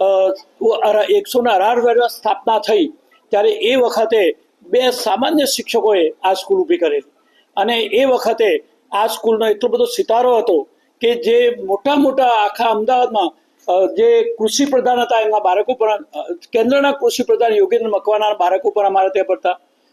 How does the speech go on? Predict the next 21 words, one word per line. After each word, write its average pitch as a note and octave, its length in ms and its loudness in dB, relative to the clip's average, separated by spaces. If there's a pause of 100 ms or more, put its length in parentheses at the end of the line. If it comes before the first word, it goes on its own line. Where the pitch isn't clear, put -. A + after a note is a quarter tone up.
(120)
નિરમા A#3 540 0
કંપનીના G#3+ 420 -2
બાળકો F#3 360 0
પણ G#3 160 0
અમારે G3 340 0
ત્યાં G3+ 200 0
ભણતા. F#3+ 420 -2 (500)
બધા A#3+ 540 0
જ B3+ 200 0
જે B3+ 400 2 (300)
આર્થિક G#3+ 380 0
રીતે, C#4 400 0 (160)
આર્થિક F3 380 -4
તો B3+ 100 2
નહીં B3+ 180 -2
જવા A3 220 2
દો, A3 260 0 (220)
આજે F#3+ 180 0
મોટી G#3+ 300 -2
હોટલો B3 380 2
અમદાવાદના B3 760 -2